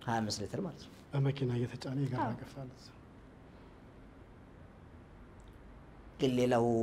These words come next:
Speaker 1: ኢንቨስተር ተብዬው ያለበት ግን ጀነት ይመስላል። እና ይሄንን አፍዴራ እንደ፣ ታሪኩ ይሄ ነው።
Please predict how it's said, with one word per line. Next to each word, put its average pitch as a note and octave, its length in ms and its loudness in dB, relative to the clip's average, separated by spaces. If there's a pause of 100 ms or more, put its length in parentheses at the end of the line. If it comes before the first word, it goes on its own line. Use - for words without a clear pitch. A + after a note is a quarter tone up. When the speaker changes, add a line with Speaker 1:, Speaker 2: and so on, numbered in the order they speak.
(1600)
Speaker 1:
ኢንቨስተር B2 520 4
ተብዬው D3 480 6
ያለበት A#2 460 4
ግን F#3 240 2
ጀነት A2+ 300 0
ይመስላል። G#2+ 340 -6 (2250)
እና - 140 -4 (140)
ይሄንን F#3 360 8
አፍዴራ F#3+ 300 4
እንደ፣ F4 160 4 (200)
ታሪኩ E3+ 320 12
ይሄ F#3 200 12
ነው። G2 120 2